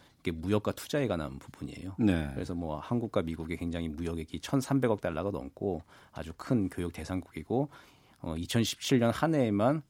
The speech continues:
Speaker 1: 뭐 한국의 기업이 미국에 오백 달-, 오백억 달러 이상을 직접 투자를 했다. 아, 이런 거, 어, 트럼프 대통령 리더십에서의 성과다. 뭐 이제 그런 것들을 자랑을 하거든요.
Speaker 2: 네.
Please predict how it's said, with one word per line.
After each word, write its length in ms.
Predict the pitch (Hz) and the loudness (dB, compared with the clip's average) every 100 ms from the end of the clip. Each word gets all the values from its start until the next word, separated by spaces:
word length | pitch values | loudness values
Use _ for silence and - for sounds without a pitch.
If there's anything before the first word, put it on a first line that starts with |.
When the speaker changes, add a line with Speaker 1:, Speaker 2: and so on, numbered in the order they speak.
| - | -12
Speaker 1:
뭐 580 | 131 82 78 73 71 - | -6 -4 -4 -4 -4 -2
한국의 480 | - 139 123 107 85 | 2 4 4 2 0
기업이 540 | 92 80 98 120 143 | -4 -4 0 0 2
미국에 360 | 95 92 82 85 | 0 -2 -2 -4
오백 360 | 82 104 - | 0 0 2
달-, 180 | 101 92 | 2 2
오백억 560 | 92 101 117 98 98 - | 2 4 6 4 2 6
달러 260 | 107 101 87 | 6 6 2
이상을 260 | 87 90 | 0 -2
직접 320 | - - 117 | -4 -2 -4
투자를 320 | - - 98 87 | -2 0 0 -2
했다. 340 | - 101 92 - - - - | -2 -2 -2 -8 -20 -18 -6
아, 100 | 90 | -2
이런 220 | 104 95 | 2 2
거, 140 | 90 87 85 107 _ _ | 0 -4 -8 -10 _ _
어, 200 | 90 85 - | -4 -4 0
트럼프 260 | 127 104 | 0 2
대통령 320 | 87 101 90 | 0 0 -2
리더십에서의 1400 | 80 78 82 82 85 78 76 - - _ _ - 92 87 92 | -2 -4 -4 -4 -4 -4 -6 -16 -20 _ _ -2 0 2 0
성과다. 460 | - 139 113 101 | 0 0 2 2
뭐 100 | 90 | 0
이제 100 | 85 | -4
그런 200 | 87 101 98 | -2 2 2
것들을 220 | 90 87 | 0 -4
자랑을 360 | - 82 80 104 | -4 -4 -2 -4
하거든요. 440 | 123 - 69 82 113 | -4 -8 -6 -2 4
Speaker 2:
네. 280 | 98 71 | 4 4